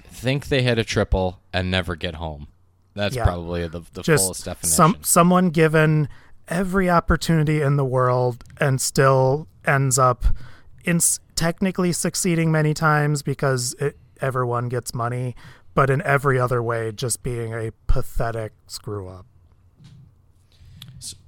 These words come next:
Speaker 1: so every week, we're gonna look at a different cinematic fail son, and, um, I, th-, I think you guys are really gonna love it. So let, let's, let's dig into more details into the fail son, talk a little bit why we're doing it.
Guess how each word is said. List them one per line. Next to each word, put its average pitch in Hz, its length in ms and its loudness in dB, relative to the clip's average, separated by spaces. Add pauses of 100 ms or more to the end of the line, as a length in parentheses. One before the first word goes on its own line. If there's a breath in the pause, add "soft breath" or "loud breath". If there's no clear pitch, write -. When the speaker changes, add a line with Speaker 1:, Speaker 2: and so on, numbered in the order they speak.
Speaker 1:
so - 180 -8
every 113 260 -4
week, 120 300 0
we're 98 140 -2
gonna 95 180 -2
look 92 200 -4
at 92 80 -4
a 87 60 -6
different 95 420 -4
cinematic 101 540 -2
fail 85 300 -6
son, 85 420 -8 (420)
and, 92 400 -16 (140)
um, 90 440 -8 (880)
I, 101 100 -6
th-, - 140 -12
I - 80 -4
think - 240 -6
you 95 80 -6
guys 87 200 -4
are 85 60 -6
really 85 180 -4
gonna 82 180 -8
love 80 200 -4
it. - 140 -8
So 127 100 0
let, 147 220 2
let's, 160 340 0
let's 156 240 -2 (260)
dig 123 220 -4
into 110 280 -2
more 98 140 -2
details 87 480 -4
into 82 140 -8
the 76 120 -12
fail 80 240 -8
son, 78 280 -10
talk 95 320 -6
a 104 40 -12
little 92 180 -4
bit 85 160 -4
why 85 140 -4
we're 80 120 -4
doing 82 240 -6
it. 76 120 -10